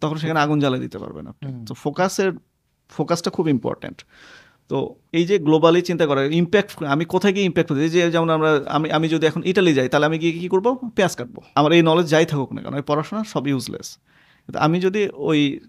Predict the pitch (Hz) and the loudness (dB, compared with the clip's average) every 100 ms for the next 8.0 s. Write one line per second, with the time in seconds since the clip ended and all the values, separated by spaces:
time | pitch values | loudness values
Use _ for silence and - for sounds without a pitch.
0 | _ 156 160 143 - - - - _ - | _ 0 2 2 0 -6 -14 -18 _ -16
1 | - - - 170 170 175 175 143 147 139 | -16 -12 -2 0 2 0 0 -2 -2 -6
2 | 123 127 117 - - - - - - 135 | -6 -8 -10 -12 -14 -16 -18 -20 -20 -20
3 | 123 117 - - 143 175 220 - _ _ | -20 -20 -12 -4 -2 0 -2 -8 _ _
4 | _ _ - 151 165 147 165 165 185 165 | _ _ -4 0 2 4 4 2 -2 -2
5 | 170 180 180 196 185 - - 180 175 175 | -2 -2 0 0 0 -6 -8 0 2 4
6 | 175 160 135 120 117 - - - - - | 2 0 -4 -4 -10 -12 -14 -16 -20 -20
7 | _ _ _ _ _ - - 190 156 | _ _ _ _ _ -10 2 6 6